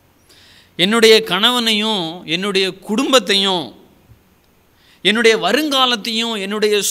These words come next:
சொத்தையும் என்னுடைய ஆரோக்கியத்தையும் அழித்தவள் இவ தான்" அப்படின்னு சொல்லிட்டு இவங்களுக்கு சிந்திக்கிறதுக்கு அநேக விதமான நியாயமான காரியங்கள் இருந்துச்சு இல்லையா? எல்லாத்தையும் இவ தான் அழிச்சா, இதுக்கு எல்லாத்துக்கும் காரணம் இவ தான்,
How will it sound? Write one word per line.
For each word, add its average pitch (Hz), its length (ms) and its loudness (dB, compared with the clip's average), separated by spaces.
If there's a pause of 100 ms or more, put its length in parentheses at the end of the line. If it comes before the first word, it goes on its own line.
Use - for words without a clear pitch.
சொத்தையும் 240 640 0
என்னுடைய 202 340 -2
ஆரோக்கியத்தையும் 214 1000 0
அழித்தவள் 196 720 -4 (480)
இவ 214 280 0
தான்" 220 420 0
அப்படின்னு 180 280 -12
சொல்லிட்டு 202 360 -10
இவங்களுக்கு 190 280 -10
சிந்திக்கிறதுக்கு 202 640 -6
அநேக 202 400 -6
விதமான 220 800 -6
நியாயமான 233 680 -6
காரியங்கள் 190 460 -8
இருந்துச்சு 156 340 -12
இல்லையா? 139 360 -10 (600)
எல்லாத்தையும் 294 760 -4
இவ 226 260 -2
தான் 240 160 -2
அழிச்சா, 180 140 -8
இதுக்கு 180 240 -4
எல்லாத்துக்கும் 311 460 2
காரணம் 294 240 -2
இவ 226 200 -2
தான், 180 240 -8